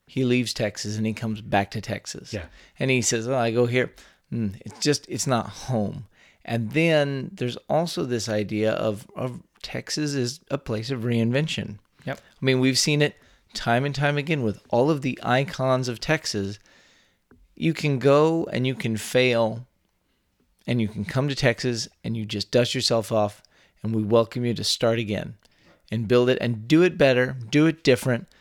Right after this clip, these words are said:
Speaker 1: do it here. And that's what he does. I was gonna tell, um, you know, this story as it kinda unfolds, there's so many details to the man's life that, you know,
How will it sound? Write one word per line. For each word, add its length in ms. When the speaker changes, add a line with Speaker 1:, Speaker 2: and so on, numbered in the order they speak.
Speaker 1:
do 160
it 80
here. 420
And 120
that's 200
what 120
he 100
does. 280
I 120
was 160
gonna 220
tell, 480
um, 440
you 100
know, 60
this 320
story 600
as 160
it 100
kinda 260
unfolds, 320
there's 140
so 200
many 140
details 480
to 60
the 40
man's 240
life 220
that, 180
you 80
know, 160